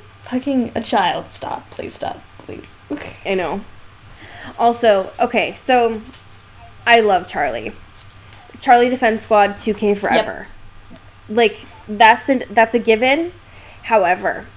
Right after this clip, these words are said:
Speaker 2: one thing to remember about Charlie, and I think that it's, it may just be about him still trying to understand and develop a relationship with his daughter
Speaker 1: Mm-hmm.
Speaker 2: and understand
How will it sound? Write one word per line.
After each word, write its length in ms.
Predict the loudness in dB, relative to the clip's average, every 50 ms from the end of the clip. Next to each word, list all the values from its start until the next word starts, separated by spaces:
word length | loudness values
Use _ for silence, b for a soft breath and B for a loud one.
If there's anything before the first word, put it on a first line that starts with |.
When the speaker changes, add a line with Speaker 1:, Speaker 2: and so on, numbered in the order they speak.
| -20 -20 -20 -20 -6 -4
Speaker 2:
one 420 | -4 0 2 2 2 2 2 0
thing 240 | 0 0 0 0 0
to 140 | 0 0 0
remember 720 | 2 2 2 0 0 -2 -2 -4 -4 -4 -4 -4 -6 -8 -14 -20 -20 -20 -20 -20 -20 -20 -20 -20 -20 -20 -20 -16 -6 -4
about 520 | -2 -2 -2 2 2 2 4 4 2 -2
Charlie, 540 | -4 -4 -4 -4 -4 -4 -6 -6 -8 -8 -8 -10 -14 -18 -20 -20 -20 -20 -20 -12 -4 -2
and 140 | 0 2
I 100 | 2 0
think 260 | 0 0 0 0 0 2
that 160 | 2 4 4
it's, 320 | 2 0 -2 -6 -10 -12 -4 0
it 120 | 0 0 2
may 300 | 2 4 4 4 2 2
just 260 | -2 -4 -6 -6 -6
be 180 | -6 -2 0 0
about 480 | 0 2 0 2 2 2 0 0 -4 -10 -16 -20 -20 -20 -18 -16
him 380 | -14 -6 -2 0 0 0 0 -2
still 300 | -4 -4 -2 -2 -2 -2
trying 560 | -4 -4 -4 -2 -2 -2 -2 -2 -2 -2 -4
to 440 | -4 -4 -2 -2 0 0 0 -2 -4 -8 -4 -2
understand 720 | -2 0 0 0 -2 -2 -4 -6 -4 -2 -2 -2 -2 -2
and 120 | -4 -4 -2
develop 480 | -2 -2 0 0 0 0 -2 -4 -4
a 40 | -4 -2
relationship 680 | -2 -2 -2 -4 -6 -6 -4 -4 -2 -2 -2 -2 -2 -4
with 100 | -2 -2
his 160 | -2 -4 0
daughter 560 | 0 2 2 4 4 4 4 4 2 0 -4
Speaker 1:
Mm-hmm. 100 | -6 -12 -16 B B B B B B B B -2 0
Speaker 2:
and 560 | 2 4 4 4 2 2 0 -4 -4 -6 -12 -18 -8 -2
understand 1300 | -2 0 0 0 0 -2 -2 -4 -8 -6 -2 -2 0 0 2 0 0 -2 -2 -4 -8 -10 -10 -10 -10 -12 -12